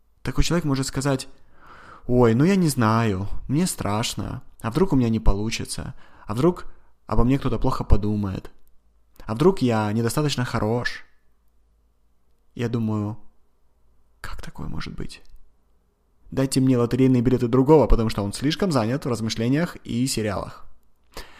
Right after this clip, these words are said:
В любом случае, это юмор, да? Я надеюсь, вы поняли, что я немного шучу, но вы поняли также, к чему я клоню.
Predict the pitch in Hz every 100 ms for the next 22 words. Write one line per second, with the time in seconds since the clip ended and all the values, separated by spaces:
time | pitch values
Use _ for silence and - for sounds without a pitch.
0 | - - _ _ _ _ 143 156 165 165
1 | - 139 127 - _ _ - _ _ _
2 | _ _ _ _ _ _ _ _ - 123
3 | 117 90 95 104 117 - 101 101 101 -
4 | 101 95 - 123 104 101 - 98 104 107
5 | 110 - - 107 104 117 139 - 147 151
6 | - 180 170 156 143 135 131 - 127 120
7 | 107 110 101 95